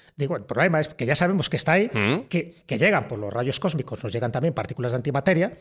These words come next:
Speaker 1: O sea, que te quiero decir que también está de una forma natural, la tenemos, incluso dentro de nuestro cuerpo, en teoría, ten-,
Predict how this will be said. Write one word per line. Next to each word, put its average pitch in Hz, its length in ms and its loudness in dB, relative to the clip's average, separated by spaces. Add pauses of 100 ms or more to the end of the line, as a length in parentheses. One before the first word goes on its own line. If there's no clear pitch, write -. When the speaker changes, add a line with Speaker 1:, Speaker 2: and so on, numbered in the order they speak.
(560)
Speaker 1:
O - 40 -20
sea, - 160 -14
que - 80 -18
te - 80 -14
quiero 98 80 -14
decir 117 140 -6
que - 80 -12
también 101 260 -8
está 135 200 0
de 117 60 -2
una 107 140 -4
forma 113 220 -2
natural, 117 500 -2
la 127 80 -6
tenemos, 143 400 -4
incluso - 340 -10
dentro 117 300 -4
de 117 40 -2
nuestro 117 280 -4
cuerpo, 113 360 -2
en - 60 -10
teoría, 117 320 -6
ten-, 101 180 -6